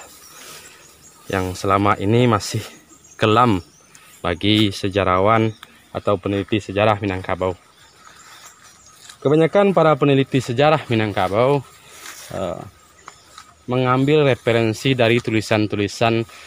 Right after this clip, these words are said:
para penulis barat yang kebanyakan be-, tidak begitu mengenal, eh, seluk-beluk tentang daerah atau peradaban kita sendiri.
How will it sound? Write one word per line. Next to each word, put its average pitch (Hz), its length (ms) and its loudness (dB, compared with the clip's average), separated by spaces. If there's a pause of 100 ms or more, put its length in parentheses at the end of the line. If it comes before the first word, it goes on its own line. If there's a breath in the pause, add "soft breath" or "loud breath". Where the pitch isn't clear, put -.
(380 loud breath)
para 101 320 2
penulis 107 560 -4
barat 101 400 0 (240 loud breath)
yang 95 160 -4
kebanyakan 117 720 2 (1600 loud breath)
be-, 123 240 -2
tidak 156 320 0
begitu 151 240 2
mengenal, 147 720 4 (160 loud breath)
eh, 110 320 2
seluk-beluk 135 720 0
tentang 101 320 -2
daerah 104 400 0
atau 104 160 -6
peradaban 104 400 -4
kita 101 240 -8
sendiri. 95 400 -8